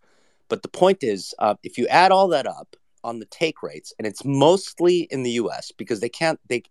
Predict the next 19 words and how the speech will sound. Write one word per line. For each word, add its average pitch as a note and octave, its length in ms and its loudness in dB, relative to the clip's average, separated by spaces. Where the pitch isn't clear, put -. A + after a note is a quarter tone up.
they B2 180 2
actually D3 380 4
cannot C3 480 -4
sell A#2+ 320 2
full - 240 -8
s-, - 220 -12
s-, - 160 -14
full B2+ 160 0
self-driving G#2 720 -2
in, G2 180 -12
in G2 260 -8
Europe. G#2+ 480 0
Um, G#2 320 2
so - 140 -8
it's - 160 -10
mostly D3+ 560 0
North A#2 380 -2
America. F#2 640 -4
Uh, G2 280 2